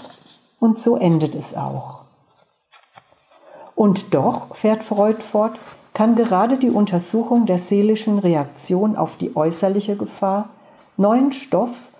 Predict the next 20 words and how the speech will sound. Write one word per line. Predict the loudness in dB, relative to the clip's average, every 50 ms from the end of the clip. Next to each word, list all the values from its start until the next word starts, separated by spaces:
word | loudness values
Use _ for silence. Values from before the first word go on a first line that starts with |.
| _ _ _ _ _
und | -2 0 2 2 2 2
neue | 2 2 2 2 2 2 0 -2
Fragestellungen | -2 -4 -2 -2 -2 -2 -4 -6 -6 -4 -2 0 0 2 2 2 0 0
zu | 0 0
dem | 0 2 2 2
hier | 2 2 2 2
behandelten | 0 -2 0 0 0 0 0 0 0 -2 -4
Problem | -2 -2 -4 -4 -2 0 0 0 0 0 -2
liefern. | -2 0 0 0 0 -2 -4 -4 -6 -8 -12 -16 -20 _ _ _ _ _ _ _ _ _ _ _ _ _ _ -20 -20 -20 -20 _ -4
Aha, | -4 -2 -2 -2 -2 -2 -2 -4 -6 -8 -14 -20 _ _ -20 _ _ _ _ _ _ _ _ _ -20 _ _
nichts | 0 0 0 0 -2 -4 0
in | 2 2
der | 2 2 0
vorangegangenen | 0 -2 0 2 2 2 2 2 0 0 0 2 4 4 4 2 2 0
Argumentation | 0 -2 0 0 0 0 2 2 0 0 0 -2 -2 -2 -4 -4 -2 0 0 0
lässt | 0 0 -2 -2 -4
erkennen, | -6 -6 -4 -2 0 0 2 2 2 2 0
was | -2 -2 -4 -4
zu | -2 -2 -2
diesem | 0 0 0 0 0 0 -2 -2 -4